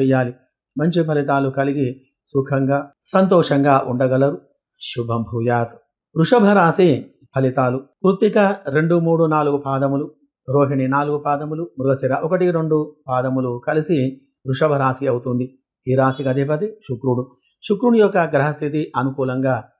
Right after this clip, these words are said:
లేకపోతే గనక డైమండ్ అనేది ధరించాలి. ప్రతిరోజు దుర్గాదేవిని ఆరాధిస్తూ ఉండాలి. ప్రతి శుక్రవారం అమ్మవారికి పువ్వులు, గాజులు, పసుపు, కుంకుమ సమర్పించాలి. మంచి ఫలితాలు అనేటివి కలుగుతాయి.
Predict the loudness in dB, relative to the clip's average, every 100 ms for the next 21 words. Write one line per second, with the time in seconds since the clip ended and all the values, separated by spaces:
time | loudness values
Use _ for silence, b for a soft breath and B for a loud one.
0 | _ -2 0 0 -4 -4 -4 -4 -6 -6
1 | -10 b b _ -2 0 0 -2 -2 -2
2 | -2 -2 -6 -4 -4 -4 -4 -4 -6 _
3 | _ _ -2 -2 0 2 0 0 -8 _
4 | -4 -4 0 0 0 0 -2 -4 -2 -2
5 | -2 -2 -6 -4 -2 0 0 -2 -6 _
6 | _ _ -4 -2 -2 -4 _ _ _ -6
7 | -2 0 2 2 0 -4 -4 -2 0 0
8 | -2 -8 -8 -4 -2 0 -2 0 -2 -2
9 | -4 -6 _ _ _ -4 -2 0 0 0
10 | -2 -2 -2 -4 -4 -6 -6 -8 -4 -4
11 | -4 -10 _ _ _ _ _ _ _ _
12 | 2 4 4 2 2 2 0 0 0 -2
13 | -4 -6 -4 -2 0 0 -2